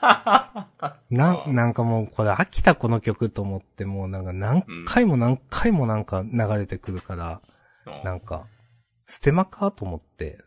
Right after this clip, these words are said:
Speaker 1: うん。
Speaker 2: <laughs> なんか、いろんな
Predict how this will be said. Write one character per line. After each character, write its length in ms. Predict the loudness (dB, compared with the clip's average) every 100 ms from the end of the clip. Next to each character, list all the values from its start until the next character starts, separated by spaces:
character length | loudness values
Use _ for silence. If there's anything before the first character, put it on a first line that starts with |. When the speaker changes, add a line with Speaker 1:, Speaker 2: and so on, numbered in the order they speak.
| _ _ 0 4 4 2
Speaker 1:
う 60 | -10
ん。 160 | -14 -12 -12 -12
Speaker 2:
<laughs> 340 | _ _ _ -12
な 100 | -10
ん 120 | -10
か、 180 | -14 -20 _ _ _ _ _ _ _ _ _ _ _ _ _ _ _ _ _
い 80 | -4
ろ 140 | 2 4
ん 120 | 6
な 240 | 4 2